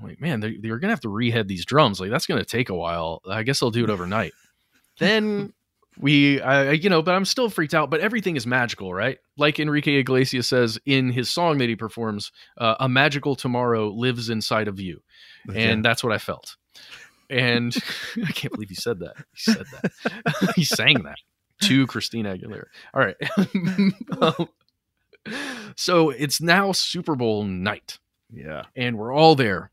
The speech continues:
Speaker 1: and we're so excited. We are marching out, you know, all the groups, like, on the sidelines getting ready. The football has almost ended.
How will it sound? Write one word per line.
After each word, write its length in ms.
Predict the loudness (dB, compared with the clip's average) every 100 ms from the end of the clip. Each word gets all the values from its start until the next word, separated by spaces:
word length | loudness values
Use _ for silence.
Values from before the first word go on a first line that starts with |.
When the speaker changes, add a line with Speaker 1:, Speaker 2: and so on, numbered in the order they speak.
| _
Speaker 1:
and 280 | -6 -4 -4
we're 80 | -4
so 260 | -6 -4 -4
excited. 580 | -2 0 0 2 -2 -6 -20 -20 -20 -20 -4
We 200 | 0 4
are 160 | 4
marching 480 | 2 2 2 0 0
out, 320 | 2 2 -2 _ _ _ -4
you 100 | -2
know, 100 | 2
all 260 | 2 2
the 100 | 0
groups, 400 | -2 -4 -4 -4
like, 320 | -4 -4 -8 -12 -2
on 180 | 0 2
the 80 |
sidelines 580 | 0 2 2 2 -2 -2
getting 320 | -2 0 0
ready. 500 | 0 0 0 -4 -8 -12 _ _ _
The 240 | -4 -2
football 580 | -6 -4 -4 0 2 2
has 180 | 2 0
almost 360 | 2 2 0 -4
ended. 500 | -4 -2 -4 -6